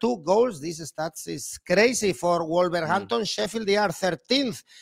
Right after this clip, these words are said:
Speaker 1: in the Championship. Another team that is not playing a lot of games lately.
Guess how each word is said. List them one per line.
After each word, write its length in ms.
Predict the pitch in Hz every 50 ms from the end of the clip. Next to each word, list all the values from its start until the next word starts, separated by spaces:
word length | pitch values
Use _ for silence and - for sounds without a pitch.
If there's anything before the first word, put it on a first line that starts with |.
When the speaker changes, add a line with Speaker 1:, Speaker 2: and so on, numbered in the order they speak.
| - - _ -
Speaker 1:
in 180 | 160 180 180
the 140 | 175 175 165
Championship. 720 | - - 196 208 220 202 233 247 247 - - 254 269 277 - _ -
Another 340 | 165 175 185 202 214 214
team 200 | 202 - 240 240
that 160 | 226 208 175 202
is 120 | 202 180
not 220 | 214 220 196 -
playing 300 | - 208 208 202 196 190
a 60 | 190 190
lot 140 | 190 190
of 160 | 208 190 160 147
games 440 | 156 214 233 226 202 180 151 131 143
lately. 400 | 156 175 196 220 214 220 196 175